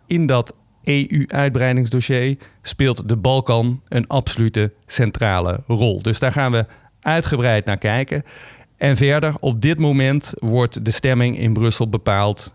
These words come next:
voor de zoveelste keer zou je bijna zeggen, door de opstelling van Hongarije. Het Hongarije van Viktor Orbán,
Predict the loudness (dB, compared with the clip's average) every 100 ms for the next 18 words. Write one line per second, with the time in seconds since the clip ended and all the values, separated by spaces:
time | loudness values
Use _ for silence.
0 | _ -8 -2 2 4 4 2 0 -2 0
1 | 0 0 0 0 0 0 0 0 0 -2
2 | -4 -8 -20 -20 -4 0 2 2 0 -2
3 | 0 0 2 2 2 4 2 2 0 0
4 | -2 0 0 0 0 2 2 0 0 0
5 | 0 0 0 0 0 0 -4